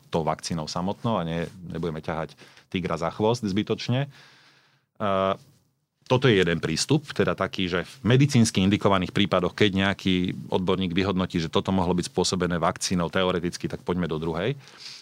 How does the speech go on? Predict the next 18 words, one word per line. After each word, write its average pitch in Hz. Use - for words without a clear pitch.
To 120
je 98
taký 87
konzervatívny 85
prí-, 107
prístup. 101
Česká 92
republika 85
má 87
napríklad 87
takýto, 110
takýto -
prístup. 120
Druhý 151
je, 135
že 131
každý, 127
kto 98